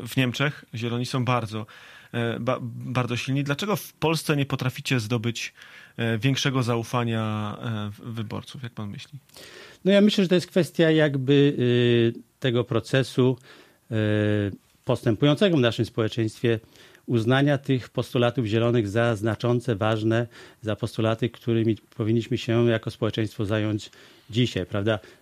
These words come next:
Speaker 2: Jeszcze rok temu to było niewyobrażalne, żeby Zieloni mogli startować do Sejmu i że mieli realne szanse na zdobycie kilku mandatów w Sejmie. Em, Pewnie rok temu państwo by nawet nie zaprosili mnie tutaj do studia, byśmy nie siedzieli tutaj, nie rozmawiali. A
Speaker 1: Nie.
Speaker 2: dzisiaj Zieloni już mają jedynkę,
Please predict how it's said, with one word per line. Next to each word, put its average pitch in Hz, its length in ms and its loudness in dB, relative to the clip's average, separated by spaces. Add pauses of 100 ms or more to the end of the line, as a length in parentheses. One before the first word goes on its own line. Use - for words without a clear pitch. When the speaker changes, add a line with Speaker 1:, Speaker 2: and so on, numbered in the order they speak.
Speaker 2:
Jeszcze 131 320 2
rok 135 180 2
temu 147 240 2
to 139 120 0
było 131 180 0
niewyobrażalne, 123 760 2
żeby 110 460 0
Zieloni 117 380 2
mogli 113 220 2
startować 107 420 -2
do 104 100 -2
Sejmu 104 300 -2
i 110 60 0
że 107 160 -2
mieli 107 220 0
realne 113 360 0
szanse 117 320 -4
na 104 260 -2
zdobycie 110 380 -8
kilku 117 260 -6
mandatów 104 420 -2
w - 40 -18
Sejmie. 101 400 -4 (560)
Em, 104 420 0 (640)
Pewnie 120 360 2
rok 127 160 2
temu 127 220 4
państwo 127 320 2
by 120 80 4
nawet 120 180 4
nie 120 80 4
zaprosili 120 440 0
mnie 113 100 4
tutaj 107 160 2
do 104 100 0
studia, 113 280 0
byśmy 110 220 2
nie 107 80 4
siedzieli 113 340 2
tutaj, 110 200 0
nie 110 80 2
rozmawiali. 117 480 2 (340)
A 117 60 -2
Speaker 1:
Nie. 107 100 0
Speaker 2:
dzisiaj 127 220 2
Zieloni 120 320 4
już 117 200 0
mają 117 260 4
jedynkę, 123 720 2